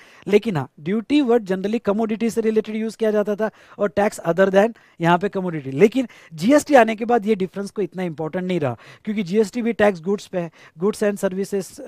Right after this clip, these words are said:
टैक्स हो गया है। तो अब ये डिफरेंस को इतना इंपॉर्टेंस मत देना, कब ड्यूटी का है, कब टैक्स का है, पर in general sense, कहीं डिफाइन नहीं हुआ है, पर in general sense जब कोई टैक्स कमोडिटी पे लगाया गया पुराने टाइम पे, तो वर्ड ड्यूटी यूज़ किया गया,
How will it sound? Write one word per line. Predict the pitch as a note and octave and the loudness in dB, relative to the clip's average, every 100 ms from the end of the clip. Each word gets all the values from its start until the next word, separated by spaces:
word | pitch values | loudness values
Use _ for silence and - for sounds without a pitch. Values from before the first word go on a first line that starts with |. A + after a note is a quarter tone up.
| - | -2
टैक्स | G3 F3 - - | 2 2 0 -6
हो | D#3+ | -4
गया | F3 D#3+ | 0 0
है। | D#3 - - _ | -2 -8 -20 _
तो | B3+ | 0
अब | C4 B3 C4+ | 2 4 4
ये | D4 | 4
डिफरेंस | A#3 A3 C4+ B3+ | 2 -2 -4 -4
को | C#4 | -6
इतना | A3+ B3 | -4 -2
इंपॉर्टेंस | G#3 E3+ G3+ G#3+ G3+ | -2 0 0 -2 -6
मत | G3+ | -8
देना, | E3 D3+ | -4 -6
कब | C#3 G3 F#3+ | -4 -4 -2
ड्यूटी | F#3+ F#3+ G#3 | -4 -4 -2
का | F3+ | 0
है, | F3 | 0
कब | F3 F3 - | 0 -4 -4
टैक्स | E3 - | -6 -6
का | - | -6
है, | D#3+ - - _ | -8 -8 -20 _
पर | B3 A3+ A3+ _ C4 | -2 -2 -4 _ -4
in | C4 - _ - | -4 -4 _ -14
general | D3+ G3+ B3 E4+ D#4+ | 2 2 6 8 8
sense, | - E3+ | 4 -4
कहीं | - A#3 | 0 0
डिफाइन | F#3+ F3+ A#3+ D4 | 2 2 6 6
नहीं | D#4 D4 | 6 4
हुआ | G#3 C#3+ | 2 0
है, | A#2 - - | -4 -16 -4
पर | A3 | -2
in | G#3+ | 2
general | F#3 G3+ C4 | 0 4 4
sense | C#4 C4+ B3 | 2 0 -2
जब | G#3 - | -4 -2
कोई | A#3+ A#3+ | -4 -2
टैक्स | F#3+ G#3 - | -2 -4 -4
कमोडिटी | E3 F3 G#3 B3 | -6 -4 -2 -2
पे | C#4 | 0
लगाया | D4 A3 F3+ E3 | 2 4 4 2
गया | D3 - - - - | 0 -2 -6 -16 0
पुराने | F#3+ A3+ D4+ | 4 6 6
टाइम | A#3 F#3 E3+ | 2 0 -4
पे, | F3+ | -8
तो | G3 F#3 | -8 -6
वर्ड | F#3 | -6
ड्यूटी | E3 E3+ F#3+ B3 | -4 -4 -4 -4
यूज़ | A3 - | -4 -6
किया | F3 D#3 | -4 -4
गया, | C#3 C#3+ | -4 -8